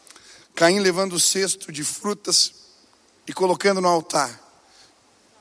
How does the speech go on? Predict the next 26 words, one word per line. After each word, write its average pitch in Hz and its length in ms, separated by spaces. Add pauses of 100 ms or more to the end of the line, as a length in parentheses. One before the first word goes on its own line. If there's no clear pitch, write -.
E 156 60
nada 170 260
acontece. 139 760 (800)
Abel 170 340
trazendo 185 420
o 185 60
cordeiro 165 560
e 151 40
de 156 120
repente 165 680 (380)
fogo 175 760
cai 151 300
do 131 100
céu. 107 380 (600)
Deus 180 240
aceita 185 680
a 151 60
oferta. - 840 (1000)
Hoje 165 200
eu 170 60
queria 170 580 (460)
te - 100
ajudar 156 720
e 135 80
me 143 140
ajudar 131 580